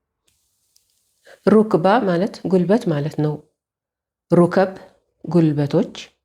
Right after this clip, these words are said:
ሩክበቴን ሁለት ጉልበቶች፣ ሁለት ጥምር ጉልበቶች ሩክበቴን ይባላሉ። ጥያቄውን ላገኘው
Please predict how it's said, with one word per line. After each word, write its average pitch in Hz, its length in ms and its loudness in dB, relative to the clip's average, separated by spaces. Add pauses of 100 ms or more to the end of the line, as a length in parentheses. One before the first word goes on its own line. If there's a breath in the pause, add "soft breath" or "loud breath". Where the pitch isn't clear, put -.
(680)
ሩክበቴን 165 800 2 (320)
ሁለት 196 360 0
ጉልበቶች፣ 139 560 -4 (220)
ሁለት 160 360 0 (120)
ጥምር 151 440 -2
ጉልበቶች 151 540 0 (460)
ሩክበቴን 160 680 -2 (140)
ይባላሉ። 135 560 -4 (1200)
ጥያቄውን 208 580 4
ላገኘው 165 500 2